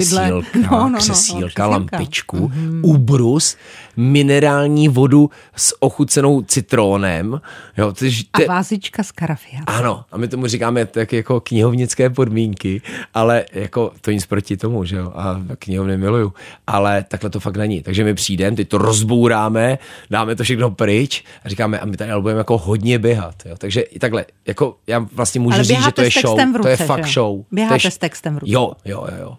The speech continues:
Speaker 2: ale jako můžu říct, že to nečteme už. <laughs> Tak první čtyři představení možná.
Speaker 1: Dobře, a když potřebuju zaujmout ty děti, tak, eh, je zaujmu hlavně dobrým výběrem celého toho díla.
Speaker 2: Naprosto.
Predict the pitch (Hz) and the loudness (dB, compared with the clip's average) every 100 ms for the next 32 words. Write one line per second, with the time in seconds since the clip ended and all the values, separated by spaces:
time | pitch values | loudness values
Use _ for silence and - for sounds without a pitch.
0 | _ 98 98 - 98 - _ _ _ _ | _ -4 -4 -4 -14 -14 _ _ _ _
1 | _ 101 95 101 98 101 95 92 - 110 | _ -8 -4 -2 -2 -4 -4 -6 -6 -4
2 | 101 90 87 - 233 117 - - 240 320 | -4 -4 -8 -8 -6 0 0 2 2 2
3 | 302 - - 302 - 294 - 190 160 196 | 2 2 0 -6 -6 -8 -2 0 2 2
4 | 190 233 165 - 202 180 180 - 196 175 | 2 0 0 2 2 2 -4 2 2 4
5 | 143 120 117 110 107 90 104 294 302 - | 2 2 0 0 -2 -4 -4 -4 -2 -2
6 | - 202 185 175 160 190 214 - - 196 | -2 -4 -2 -4 -4 -2 -2 -4 -8 -10
7 | - 240 226 247 226 - 147 170 202 190 | -6 -6 -4 -4 -4 -6 -6 -6 -2 -2
8 | 190 202 196 - _ 156 151 147 208 226 | -2 -2 -6 -12 _ -10 -10 -8 -6 -6
9 | 254 - - 180 165 160 156 160 160 175 | -8 -14 -12 -10 -8 -10 -12 -12 -8 -6
10 | 170 170 190 202 180 170 180 185 165 160 | -4 -4 -2 -2 -2 -4 -4 -4 -4 -4
11 | 175 190 165 147 170 165 165 170 - 180 | 0 0 0 -4 -4 -4 -6 -8 -4 -4
12 | 165 175 185 202 170 117 165 - - | -2 -4 -2 -2 -2 -2 -2 -2 -6